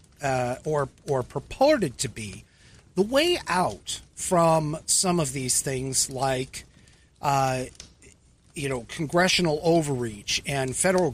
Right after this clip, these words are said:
government expansion beyond what it really means in the Constitution.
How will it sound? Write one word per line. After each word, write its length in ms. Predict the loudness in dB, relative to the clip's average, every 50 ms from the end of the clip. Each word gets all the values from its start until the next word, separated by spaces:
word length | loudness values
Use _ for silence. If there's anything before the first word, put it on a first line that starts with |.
| -2 0
government 560 | 2 2 2 2 2 0 0 -2 -2 -4 -8
expansion 800 | -4 -2 -2 -2 -2 -2 -2 0 0 0 0 0 -2 -4 -6 -8
beyond 560 | -8 -8 -6 -2 0 2 2 2 2 2 0
what 180 | -2 -2 -2
it 120 | -2 -4 -6 -10 -12
really 320 | -8 -6 -4 -2 -2 -2 -2
means 580 | 0 0 2 2 2 0 0 0 0 -2 -2 -2
in 140 | -6 -8 -8
the 80 | -8 -8
Constitution. 800 | -10 -10 -10 -6 -6 -6 -6 -6 -8 -8 -6 -6 -6 -8 -8